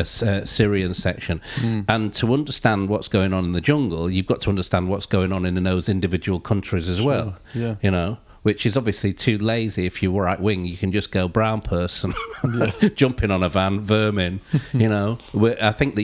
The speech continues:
Speaker 1: you have to understand individual situations, and that's what this kind of film was about, was trying to,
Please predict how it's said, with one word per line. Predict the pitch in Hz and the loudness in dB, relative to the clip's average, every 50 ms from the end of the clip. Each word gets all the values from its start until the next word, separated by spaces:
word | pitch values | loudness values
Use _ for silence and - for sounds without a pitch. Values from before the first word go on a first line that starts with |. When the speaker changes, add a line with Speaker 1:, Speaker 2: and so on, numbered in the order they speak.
| 107 101 | 0 2
Speaker 1:
you | 98 98 | 0 0
have | - - 139 - - - | 0 -2 -2 -2 -4 0
to | - 123 113 | 0 2 2
understand | 104 101 101 101 - - 107 101 92 92 95 95 | 2 0 -2 -4 0 0 0 0 0 -2 0 2
individual | 107 98 101 95 104 92 98 90 - 107 101 98 | 2 0 2 0 0 0 0 0 2 0 0 0
situations, | - - 104 - - - 123 120 131 131 - - - 90 90 90 95 101 | 0 -2 -2 -2 0 0 0 0 0 -2 -4 -2 -2 -2 0 0 0 2
and | 101 107 | 2 2
that's | 120 - - - - - | 2 0 -2 -6 -10 -6
what | - 110 110 107 - - - | 0 2 2 2 2 0 -2
this | 95 95 - | -2 -2 -2
kind | - - 92 92 98 90 | -2 -2 0 0 0 -2
of | - | -4
film | - - 98 87 87 | 0 0 2 2 2
was | 87 82 87 | -2 -4 -4
about, | 92 - - 92 87 - - - | -4 -2 0 0 0 0 -2 -4
was | 90 92 | -6 -6
trying | - - 107 95 92 - | 0 0 0 0 0 -2
to, | 85 90 | -4 -6